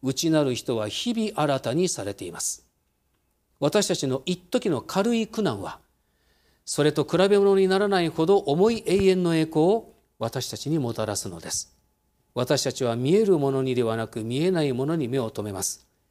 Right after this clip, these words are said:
見えるものは一時的であり、見えないものは永遠に続くからです。」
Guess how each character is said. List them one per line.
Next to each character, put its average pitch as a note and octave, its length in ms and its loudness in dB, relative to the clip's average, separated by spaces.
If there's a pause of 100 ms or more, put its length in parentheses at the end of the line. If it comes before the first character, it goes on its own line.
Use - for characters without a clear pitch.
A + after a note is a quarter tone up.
(120)
見 C3 120 2
え B2+ 80 2
る B2 80 -2
も A#2 100 -4
の A#2 80 -4
は A#2 100 -4
一 A#2 240 -8
時 D3+ 120 -6
的 D#3 180 -2
で D3 80 2
あ C#3 60 4
り、 G2+ 160 -6 (400)
見 B2+ 140 0
え C3+ 80 2
な A#2 120 -2
い A2 60 -4
も G#2+ 160 -6
の D#3+ 100 0
は D3+ 140 -2 (100)
永 C3 240 -2
遠 A2+ 140 -2
に G3 260 -2 (180)
続 A2 600 -4
く - 80 -20 (400)
か - 80 -4
ら G2 100 -2
で F#2+ 120 -8
す。」 - 260 -8